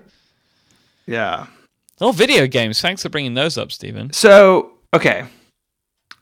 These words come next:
Speaker 1: The one time I, I was, I missed the show, and you guys talked about Nintendo for about four hours, which is great. It was a, it was a, it was a great episode.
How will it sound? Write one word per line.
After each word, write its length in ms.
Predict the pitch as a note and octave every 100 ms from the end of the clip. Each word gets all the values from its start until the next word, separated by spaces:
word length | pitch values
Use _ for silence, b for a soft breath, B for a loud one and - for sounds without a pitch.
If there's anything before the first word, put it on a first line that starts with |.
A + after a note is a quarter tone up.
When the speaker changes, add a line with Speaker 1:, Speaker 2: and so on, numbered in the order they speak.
| - - _
Speaker 1:
The 220 | D3+ D3+ - _
one 340 | D3+ D3+ G#3+ B3
time 180 | A#3
I, 360 | F3+ C#3+ - C3
I 40 |
was, 260 | B2+ B2+ A#2+ -
I 80 | -
missed 240 | B2+ A#2+
the 80 | -
show, 180 | A#2+ B2
and 100 | B2
you 80 | C#3
guys 180 | C#3+ C3+
talked 200 | C3+ B2+
about 140 | F3
Nintendo 480 | B2 B2 C#3 B2 A#2+
for 200 | - G#2+
about 320 | A2 G#2+ -
four 280 | - D#3+ G#2+
hours, 460 | G#2 C#2+ C#2+ - - _ -
which 140 | G3
is 140 | A#3
great. 300 | - C#4 A3
It 40 | G2
was 120 | C3
a, 120 | C3+ -
it 80 | D#3
was 120 | C3+
a, 100 | - -
it 80 | A2
was 100 | C3
a 60 |
great 240 | B2+ C3 -
episode. 480 | - - D2 D2